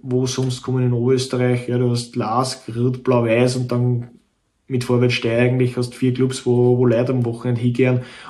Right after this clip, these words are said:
und auch wo, wo eine Stimmung ist. Und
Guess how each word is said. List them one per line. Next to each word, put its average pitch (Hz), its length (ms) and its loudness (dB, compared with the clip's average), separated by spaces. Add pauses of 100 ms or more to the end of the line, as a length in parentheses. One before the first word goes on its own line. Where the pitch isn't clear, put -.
und 127 140 0
auch 120 280 4
wo, 120 280 2
wo 123 120 4
eine 120 60 2
Stimmung 131 400 0
ist. 123 220 -2 (1800)
Und 120 640 2